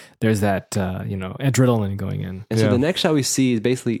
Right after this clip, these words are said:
Speaker 2: Trinity doesn't throw the knife, but the knife's already there.
Speaker 3: In the head.
Speaker 2: But then he leans his head over and reveals it. <laughs>
Speaker 1: You revealed the shot. That's
Speaker 3: I
Speaker 1: right.
Speaker 3: remember,
Speaker 1: Um,
Speaker 3: I remember seeing this, uh, behind the scenes, and I was like, "Wow, this is so cool. We could do this." Yeah, I was, like, very
Speaker 1: Yep,
Speaker 3: impressed by that
Speaker 1: and
Speaker 3: trick.
Speaker 1: you know what?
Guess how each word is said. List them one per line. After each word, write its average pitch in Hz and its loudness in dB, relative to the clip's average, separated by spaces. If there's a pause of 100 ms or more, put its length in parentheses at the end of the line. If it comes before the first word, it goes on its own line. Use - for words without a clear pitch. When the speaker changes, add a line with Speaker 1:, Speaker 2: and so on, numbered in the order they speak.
Speaker 2:
Trinity 135 0
doesn't 104 0
throw 151 0
the 151 0
knife, 147 0
but 110 -8
the 107 -2
knife's 107 -4
already 113 2
there. 113 0
Speaker 3:
In 110 4
the 120 4
head. 101 2
Speaker 2:
But 110 0
then 151 6
he 151 2
leans 143 2
his 135 2
head 123 0
over 110 2
and 101 0
reveals 98 2
it. 87 -2
<laughs> - -4
Speaker 1:
You 156 6
revealed 165 4
the 151 4
shot. 151 0
That's - -2
Speaker 3:
I 123 6
Speaker 1:
right. 123 8
Speaker 3:
remember, 127 4
Speaker 1:
Um, 104 -8
Speaker 3:
I 104 0
remember 110 2
seeing 110 0
this, 95 -2
uh, 95 -4
behind 95 0
the 90 -4
scenes, 98 -2
and 90 -6
I 90 -8
was 85 -10
like, - -14
"Wow, - 0
this - -4
is - -2
so - -2
cool. 175 2
We 147 -4
could - -8
do - -2
this." 107 -6
Yeah, 101 -2
I - -4
was, 87 -8
like, 104 -8
very 107 -4
Speaker 1:
Yep, 101 -4
Speaker 3:
impressed 113 -2
by 160 2
that 170 4
Speaker 1:
and 151 0
Speaker 3:
trick. 143 0
Speaker 1:
you 156 2
know 170 2
what? 226 -2